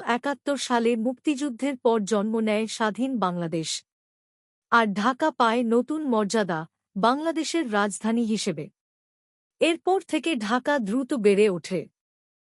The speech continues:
গ্রাম থেকে মানুষ আসতে থাকে, গড়ে ওঠে নতুন আবাসিক এলাকা,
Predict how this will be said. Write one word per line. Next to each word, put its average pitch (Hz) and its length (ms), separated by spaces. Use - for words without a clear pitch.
গ্রাম 262 340
থেকে 330 300
মানুষ 247 400
আসতে 247 320
থাকে, 220 360
গড়ে 247 320
ওঠে 262 280
নতুন 240 360
আবাসিক 220 540
এলাকা, 190 360